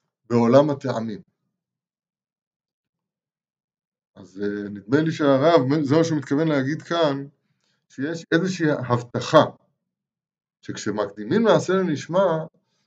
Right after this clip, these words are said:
אז אותו חששה, אותה חששה שיש בטעמים,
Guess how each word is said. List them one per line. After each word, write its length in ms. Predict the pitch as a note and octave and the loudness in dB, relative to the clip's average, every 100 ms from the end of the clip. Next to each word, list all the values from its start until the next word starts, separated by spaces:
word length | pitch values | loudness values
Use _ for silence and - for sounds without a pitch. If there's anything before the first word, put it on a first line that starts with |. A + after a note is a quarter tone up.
| _ _ - | _ _ -8
אז 120 | A2 | -6
אותו 280 | G#2+ - F#3 | -6 -2 -2
חששה, 760 | F3+ C3+ - D#3+ D#3 F#3 F3+ B2 | 0 -4 0 2 4 8 8 8
אותה 320 | - - D#3 | 0 -2 0
חששה 440 | D#3 C#3 C#3 D#3+ | 0 -4 -2 -2
שיש 180 | C#3+ D3 | -2 -2
בטעמים, 720 | C3+ B2+ B2 A#2+ D3 E3 A#2 | -2 0 0 0 -2 -4 -6